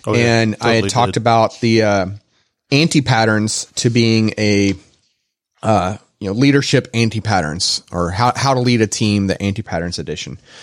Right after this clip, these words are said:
Speaker 2: But I thought, well, we should probably, like, go over the, the, you know, let's not all be all negative, right? Let's, let's talk about the positive things too. Um, and for the record, they, they were in that order in the book. So, you know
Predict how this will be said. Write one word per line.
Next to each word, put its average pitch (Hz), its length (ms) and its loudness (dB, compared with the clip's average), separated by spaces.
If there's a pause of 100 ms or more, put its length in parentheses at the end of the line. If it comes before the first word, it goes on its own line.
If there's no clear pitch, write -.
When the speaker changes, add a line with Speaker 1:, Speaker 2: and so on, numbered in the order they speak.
(280)
Speaker 2:
But 127 100 4
I 131 40 2
thought, 160 340 2
well, 151 420 2 (280)
we 156 100 4
should 185 160 -2
probably, 202 320 2
like, 147 320 0 (960)
go 135 220 6
over 127 360 4
the, 113 480 2
the, 101 260 0 (320)
you 175 120 -2
know, 104 240 -2
let's 170 180 0
not 170 140 4
all 117 120 4
be 104 300 2
all 98 120 4
negative, 98 420 0
right? 110 160 0
Let's, 117 200 -4
let's 120 140 -6
talk 117 160 -4
about 113 120 -4
the - 80 -20
positive 131 360 -2
things 87 200 -6
too. 135 180 -4 (800)
Um, 113 240 4
and 147 220 4
for 156 160 4
the 127 100 4
record, 107 360 2
they, 101 220 4
they 98 220 0
were 92 320 4
in 90 200 0
that 87 180 0
order 85 260 2
in 85 200 0
the 80 80 0
book. 78 280 0
So, 78 260 2
you 87 160 -2
know 76 140 -2